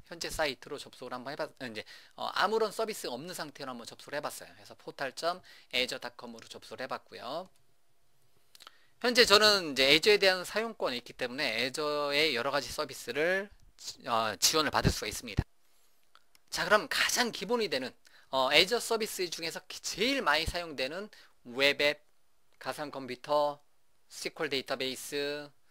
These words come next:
뭐 저장소 등등의 여러 가지 서비스들이 있을 거예요. 그래서, 어, 이-, 그런 내용 중에서 가장 기본이 되는 웹사이트를 한번 만들어 보도록 하겠습니다.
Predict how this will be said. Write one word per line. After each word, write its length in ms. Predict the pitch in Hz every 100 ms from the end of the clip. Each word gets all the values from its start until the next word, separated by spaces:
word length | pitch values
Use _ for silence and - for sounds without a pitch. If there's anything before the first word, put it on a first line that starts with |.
| - _ _
뭐 360 | - 110 107 101
저장소 520 | - 131 156 143 107 -
등등의 720 | 139 151 151 139 139 147 143
여러 160 | 113 135
가지 180 | 147 -
서비스들이 560 | 185 185 - 123 117
있을 220 | 110 -
거예요. 260 | - 92 85 - _
그래서, 360 | 95 - 156 185 - - - -
어, 280 | 107 101
이-, 280 | 104 107 113 -
그런 260 | - 156 143
내용 220 | 127 123
중에서 420 | 107 98 160 202 - - -
가장 380 | - - 220 196
기본이 320 | 170 165 135
되는 320 | 127 180 120
웹사이트를 560 | 147 - 240 220 - 147
한번 240 | 123 139
만들어 280 | 101 127 131
보도록 280 | - - 135
하겠습니다. 560 | 143 - - - -